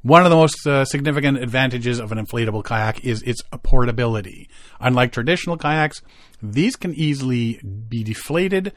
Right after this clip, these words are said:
folded, and transported, revolutionizing the way we think about kayaking trips. Uh, this means that you can take them anywhere in your car trunk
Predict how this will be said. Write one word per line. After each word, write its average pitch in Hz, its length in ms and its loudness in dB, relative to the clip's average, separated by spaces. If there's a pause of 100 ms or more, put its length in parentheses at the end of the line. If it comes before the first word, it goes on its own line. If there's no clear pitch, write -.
(140)
folded, 151 680 0 (160)
and 143 180 0
transported, 107 880 -2
revolutionizing 135 1160 -2 (260)
the 110 100 -2
way 127 200 2
we 117 160 0
think 135 260 -4
about 110 220 -6
kayaking 107 540 -4
trips. - 380 -14 (680)
Uh, 98 160 -8
this 127 220 2
means 127 240 4
that 120 100 0
you 117 100 -2
can 113 120 -2
take 123 220 -4
them 110 140 -4
anywhere 160 440 2
in 127 240 -2
your 110 160 -2
car 143 320 0
trunk - 340 -6